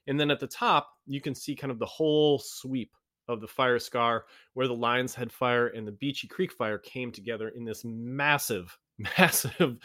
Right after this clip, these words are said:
scar that is over four hundred thousand acres. Okay, heading to the south and just up the McKenzie River corridor,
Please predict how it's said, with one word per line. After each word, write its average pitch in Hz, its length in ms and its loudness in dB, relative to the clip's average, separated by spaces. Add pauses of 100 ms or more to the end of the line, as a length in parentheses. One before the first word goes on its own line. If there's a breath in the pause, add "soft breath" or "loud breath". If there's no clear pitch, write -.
(180 loud breath)
scar 135 500 8
that 113 160 0
is 110 240 -2
over 147 240 6
four 127 300 0
hundred 117 400 -4
thousand 107 440 0
acres. - 460 -12 (460)
Okay, 208 120 8
heading 196 300 6 (120)
to 180 80 -2
the 160 100 0
south 180 580 4 (220)
and 117 320 -2
just 131 220 -4
up - 180 -6
the 113 80 -2
McKenzie 120 720 -2 (100)
River 110 300 -4
corridor, 170 640 4